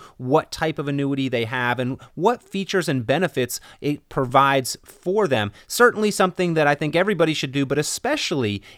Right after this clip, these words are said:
if you have seen your account balance moving backwards or downwards, something that is going to be vital for you to understand what's going on inside that annuity, correct?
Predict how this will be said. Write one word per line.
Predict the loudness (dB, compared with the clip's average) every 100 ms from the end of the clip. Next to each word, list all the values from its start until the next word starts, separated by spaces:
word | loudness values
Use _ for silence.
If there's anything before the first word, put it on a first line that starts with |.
| 0
if | 0 0 -4 -16 -16 -14
you | -4 2
have | 4 2
seen | 0 0 2
your | 4 4
account | 0 -4 -6 -6 -2
balance | 0 2 2 -2
moving | -2 -2 -2 -2
backwards | 2 4 2 0 -4 -4 -2
or | -4
downwards, | 0 0 0 -4 -6 -6
something | -6 -4 -2
that | 0
is | -2 -2
going | -2 -2
to | -2
be | -2
vital | 2 4 2
for | -2 -4
you | -2
to | -2
understand | -2 -6 -4 -2 -2 -4 -12
what's | 2 2 2
going | 0 0
on | 2 2
inside | 0 2 2 2
that | 0
annuity, | -4 -6 -8 -10
correct? | -2 -2 -2 -8